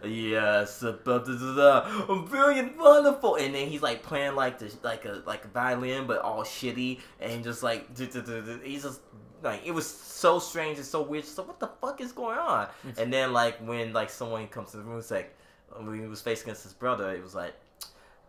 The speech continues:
Speaker 1: "Brother Nero, I knew you would come," this and that, and you will face the seven deities of the, it, it was just batshit crazy, but
Speaker 2: Uh-huh.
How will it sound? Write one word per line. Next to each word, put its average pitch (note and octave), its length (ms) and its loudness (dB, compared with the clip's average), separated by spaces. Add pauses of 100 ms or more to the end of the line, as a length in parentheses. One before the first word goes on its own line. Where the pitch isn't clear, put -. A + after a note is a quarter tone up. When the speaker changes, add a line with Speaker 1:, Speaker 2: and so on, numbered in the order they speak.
(420)
Speaker 1:
"Brother B2+ 340 2
Nero, B2+ 840 4 (120)
I D3+ 220 6
knew E3+ 320 0
you D#3 240 -2
would B2 220 0
come," C3 720 8 (360)
this D3+ 220 0
and D3 120 -2
that, C3+ 280 0
and B2+ 220 -6
you F3 480 2 (200)
will C3 120 -2
face D3 560 6 (180)
the B2+ 80 -4
seven D#3 420 4
deities C#3+ 720 0 (220)
of B2 220 0
the, E3 120 -2
it, F#3+ 360 -2
it F#3 80 -8
was F#3 180 -4
just B2+ 260 -4
batshit C#3+ 480 -2
crazy, D3+ 400 -4
but A#2+ 280 4
Speaker 2:
Uh-huh. A#2 260 -4